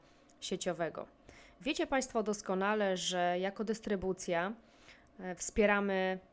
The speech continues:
wiele, e, wielu producentów rozwiązań sieciowych. E, dzisiaj natomiast chciałabym się skupić na jednym z nich. Będą to rozwiązania Zyxel, czyli skupimy się na produktach,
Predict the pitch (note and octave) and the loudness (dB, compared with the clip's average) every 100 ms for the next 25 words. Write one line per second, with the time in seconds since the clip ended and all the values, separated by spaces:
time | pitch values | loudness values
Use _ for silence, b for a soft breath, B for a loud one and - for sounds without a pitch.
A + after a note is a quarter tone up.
0 | - D#3+ E3+ G#3+ A3+ G3 F3 F3 - - | -18 -12 0 4 6 6 4 2 -6 -20
1 | - E3+ E3+ G#3 G#3+ G#3+ G3 G3 - A3 | -12 -10 -2 0 2 0 -2 -2 0 0
2 | A3 F#3+ F#3+ F3 F#3 F3+ F3 - D#3+ D#3+ | 2 -2 -2 0 0 0 -4 -6 -6 -6
3 | D3+ D#3+ C4 - B B B B - F#3 | -4 -4 -6 -10 B B B B -18 -10
4 | F3 E3 A3 A#3+ B3+ G#3+ F#3 F3+ E3 F3+ | -8 -6 -6 -4 0 0 0 0 0 -2
5 | A3+ - - A3+ A3+ G#3 G3 - G#3+ G#3+ | -4 -6 0 0 0 -6 -8 -6 -6 -6
6 | F#3+ - F#3 F3 F3 F3 F3 G#3 G#3 F#3+ | -6 -2 0 0 0 -2 0 0 0 -2
7 | F3 D#3+ D#3+ F3 E3+ C#4+ - B B - | -2 -6 -4 -2 -2 -6 -12 B B -4
8 | G3 G#3+ G#3 G#3 G3+ F#3 F#3 - - - | -2 0 0 -2 -2 0 -2 -6 -16 -2
9 | G3 F3+ G3 F#3 G3 G3 F3+ E3+ E3+ - | 0 0 -2 -2 0 0 0 0 -2 -8
10 | - _ E3 F#3 F#3+ - F3+ E4+ - - | -20 _ -4 -2 -2 -2 -2 -2 -10 -20
11 | - _ _ _ _ - - - - B | -20 _ _ _ _ -20 -20 -20 -20 B
12 | B B B B B _ _ - C#4+ C4 | B B B B B _ _ -4 0 0
13 | - A3 A#3+ C4+ B3 - G#3 G#3 G#3+ G3 | 0 0 0 0 0 -2 -2 -2 -2 -2
14 | A3+ - G#3+ G3+ G3+ - | -2 -2 0 2 0 -8